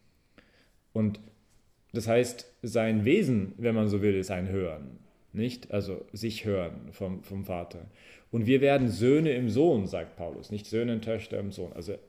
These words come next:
das heißt, der, der Christ ist ja, also kommt, er wird hineingezogen in diese Beziehung, dass Jesus selber zum Vater hat. Nicht? Jetzt wird diese zweite Person der Dreifaltigkeit aber Mensch, nicht? Es gibt einen Mensch unter uns, der Gott ist, der die zweite Person der Dreifaltigkeit ist.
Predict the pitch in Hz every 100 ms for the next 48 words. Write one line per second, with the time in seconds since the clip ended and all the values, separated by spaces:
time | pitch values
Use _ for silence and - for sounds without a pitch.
0 | - 107 107 - - - - - _ -
1 | 101 92 - 101 - 147 175 - - -
2 | - _ - 113 120 113 107 - 117 110
3 | 110 - 127 139 - - 117 107 123 123
4 | 110 110 143 143 - - 135 135 131 117
5 | 110 98 92 98 - 170 175 151 117 107
6 | 120 135 123 104 113 113 110 101 98 90
7 | - 82 82 - - _ _ - 85 -
8 | - - - 110 - - _ _ _ _
9 | - 113 151 147 127 117 - 117 113 113
10 | 107 110 104 101 101 101 98 - 95 -
11 | - 92 107 190 131 - - - 117 110
12 | 101 117 - 92 107 135 123 110 101 104
13 | 110 107 104 131 - 104 87 - 98 98
14 | 104 98 98 95 95 92 - 90 117 165
15 | 113 95 80 -